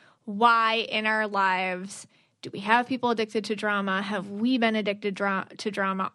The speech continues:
Are we addicted to drama? We're gonna just explore all that today. Well, first of all, are, are you able to be addicted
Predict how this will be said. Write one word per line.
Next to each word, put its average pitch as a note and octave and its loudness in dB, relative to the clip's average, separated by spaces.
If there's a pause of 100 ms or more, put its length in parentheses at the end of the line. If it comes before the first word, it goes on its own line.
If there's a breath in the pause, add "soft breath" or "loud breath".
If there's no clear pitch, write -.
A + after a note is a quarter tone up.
Are D#4 4
we D4 0
addicted A3 -2
to G#3 -2
drama? G3+ -2
We're G#3+ -2
gonna A3+ 0
just G3+ -10
explore G3+ -6
all G3 -2
that - -10
today. - -12 (640 loud breath)
Well, C#4+ -4
first G4+ -2
of F#4+ 0
all, D#4+ 4
are, D4 2 (500)
are G#3 -6
you C#4 0
able - -4
to A3+ -8
be G#3 -2
addicted G3+ -6